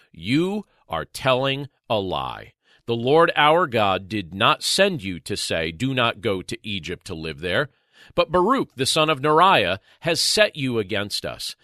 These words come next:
to deliver us into the hand of the Chaldeans, that they may kill us or take us into exile in Babylon.'"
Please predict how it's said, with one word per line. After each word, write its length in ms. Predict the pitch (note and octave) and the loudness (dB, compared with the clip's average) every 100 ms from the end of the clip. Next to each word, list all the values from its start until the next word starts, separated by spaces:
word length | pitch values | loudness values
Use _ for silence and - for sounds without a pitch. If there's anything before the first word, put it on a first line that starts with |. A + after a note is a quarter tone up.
| _ _ | _ _
to 140 | D3 | -6
deliver 560 | A#2+ B2+ D#3 G#3+ C#3 F#2 | -2 2 4 4 2 0
us 260 | D#2+ - - | -2 -4 -4
into 400 | F#3+ A3+ - G#3 | -6 -4 -6 -4
the 140 | G3+ F3 | -2 -2
hand 480 | A#2+ E2 C2 C#2+ - | -4 -8 -10 -14 -10
of 140 | G#2+ D#2+ | -10 -10
the 80 | |
Chaldeans, 880 | - G#2+ E2 D2+ G2 F#2+ B1 A1 - _ _ - | -6 -4 -4 -4 -8 -8 -10 -14 -18 _ _ -12
that 120 | G2+ F#2+ | -8 -2
they 160 | A#2 | -2
may 160 | G#2 F2+ | 0 -4
kill 340 | - D#3+ E3 | -4 0 2
us 380 | E3+ G3+ - - _ _ _ | 0 -2 -6 -8 _ _ _
or 160 | B2+ A2+ | -4 -2
take 400 | - F#3 G3 - | -2 -2 -2 0
us 300 | D#2 D#2 - | -2 -2 -4
into 340 | D#3+ G3 G#3 D#3+ | -4 -2 -2 -2
exile 720 | D#3 - F2+ B1+ A#1 A#1+ - | -2 -2 -4 -6 -10 -14 -14
in 280 | - F#2+ D#2 | -10 -10 -8
Babylon.'" 640 | D2+ C#2 B1 A#1+ A1 G1+ | -6 -6 -6 -14 -18 -20